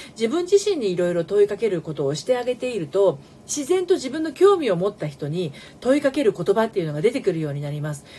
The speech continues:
ですので、何が大事かっていうと、これのりぴ塾の人にもよく言ってるんですけれど、自分が今何をしたいのか、あの、何を感じているのかっていうのを、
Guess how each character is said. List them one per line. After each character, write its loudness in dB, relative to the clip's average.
で 2
す -4
の 0
で、 4
何 2
が 2
大 2
事 -8
か -2
っ -4
て -8
い -4
う -6
と、 2
こ -4
れ 0
の -2
り 0
ぴ -2
塾 -4
の -4
人 -8
に -8
も -8
よ 4
く -6
言 -4
っ -6
て 0
る -4
ん -6
で -4
す -12
け -10
れ -4
ど、 2
自 -2
分 -2
が -2
今 -2
何 -2
を -2
し -12
た -2
い -2
の -6
か、 -8
あ -8
の、 -6
何 0
を 0
感 -4
じ -6
て -4
い -2
る -6
の -6
か -8
っ -10
て -10
い -4
う -8
の -6
を、 0